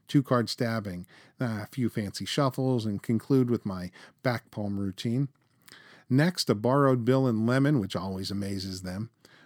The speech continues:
I think, uh, I think next I do a vanish of a handkerchief and then reproduce it from a spectator's coat,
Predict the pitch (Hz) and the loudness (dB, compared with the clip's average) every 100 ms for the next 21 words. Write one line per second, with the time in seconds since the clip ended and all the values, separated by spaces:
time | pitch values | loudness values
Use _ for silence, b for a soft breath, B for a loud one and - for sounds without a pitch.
0 | b 117 - 180 170 - 127 120 113 107 | b -6 2 4 4 2 2 2 2 0
1 | 104 95 - - 170 139 165 165 - 120 | -4 -8 -12 -6 -2 2 2 2 2 2
2 | 120 120 107 113 135 156 170 - 107 107 | 4 4 2 2 4 6 4 4 0 -2
3 | - 147 139 143 - 147 - 113 110 110 | -2 -2 0 0 2 0 2 0 0 2
4 | 143 175 151 135 151 - 175 - 110 104 | 2 2 2 4 4 2 -4 -2 -4 -4
5 | - 135 127 131 113 98 - - 170 | -4 -4 -2 -2 -2 -4 -4 0 0